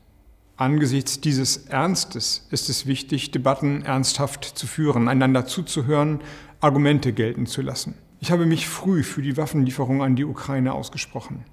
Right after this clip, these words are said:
Und ich trete auch jetzt dafür ein, dass wir sie weiter mit mehr und mit weiterem militärischen Material unterstützen. Ich werde aber den Abend des sechsundzwanzigsten Februar zweiundzwanzig nicht vergessen.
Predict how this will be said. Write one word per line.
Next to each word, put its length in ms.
Und 80
ich 80
trete 340
auch 140
jetzt 360
dafür 300
ein, 160
dass 220
wir 80
sie 180
weiter 480
mit 300
mehr 560
und 140
mit 200
weiterem 400
militärischen 720
Material 480
unterstützen. 640
Ich 120
werde 180
aber 140
den 160
Abend 320
des 140
sechsundzwanzigsten 720
Februar 520
zweiundzwanzig 840
nicht 200
vergessen. 520